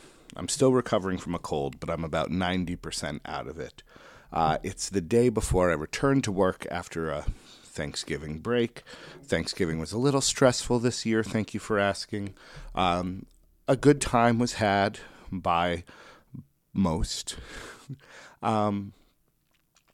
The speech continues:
but I'm, I'm, was starting to stress, uh, regarding returning to work, regarding all sorts of things. And <clears throat> I said to myself, "Self,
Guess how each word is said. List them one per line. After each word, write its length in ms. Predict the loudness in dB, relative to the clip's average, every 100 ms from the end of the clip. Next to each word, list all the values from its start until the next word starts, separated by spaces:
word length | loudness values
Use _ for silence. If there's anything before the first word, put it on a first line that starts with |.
| _ -20 -20 -20 _ 0
but 140 | 2
I'm, 180 | 2 0 -4
I'm, 420 | -4 -4 -6 -12 -12
was 140 | -6
starting 640 | -6 -4 -4 -2 -2 -4
to 260 | -4 -4 -4
stress, 1000 | -4 -6 -4 -2 -2 -4 -12 -12 -12 -14 _ _ _ -20 _ _ _ -10
uh, 240 | -8 -4 -6
regarding 560 | -6 -6 -4 -4 -4 -10
returning 400 | -10 -8 -8 -10
to 100 | -8
work, 380 | 2 2 2 -4
regarding 400 | -2 -2 -2 0
all 160 | -2
sorts 380 | -2 -4 -4 -4
of 100 | -10
things. 640 | -6 -4 -4 -8 -12 -14 -16 -20 -20 -20 -20 -20 _ -2
And 520 | 0 2 2 0 -2 _ _ _ _
<clears throat> 420 | -6 -6 -8 -10
I 80 | -8
said 300 | -2 -2 0
to 60 | 0
myself, 600 | -2 -4 -4 -4 -6 -12
"Self, 680 | -6 0 0 -2 -8 -8